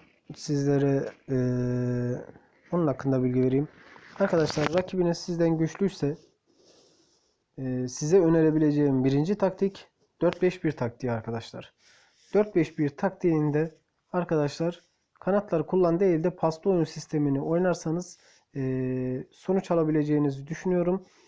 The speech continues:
Burada bekler geride kal dersiniz. Orta saha arkadaşlar, orta saha pozisyonunu koru, sadece hücum dersiniz.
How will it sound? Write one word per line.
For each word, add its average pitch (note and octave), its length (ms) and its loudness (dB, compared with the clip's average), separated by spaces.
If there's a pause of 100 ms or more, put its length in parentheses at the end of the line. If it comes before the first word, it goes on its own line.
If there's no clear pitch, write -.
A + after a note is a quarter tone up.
(300)
Burada F#3+ 340 2
bekler F#3 340 2
geride F3+ 340 2
kal F#3+ 280 2
dersiniz. F#3+ 600 -2 (260)
Orta F3+ 280 0
saha E3 360 0 (540)
arkadaşlar, D3+ 640 -2 (120)
orta E3 340 0
saha D#3 240 -2
pozisyonunu D#3+ 600 0
koru, D#3+ 280 -2
sadece D3+ 520 0
hücum C#3 360 -2
dersiniz. B2+ 580 -6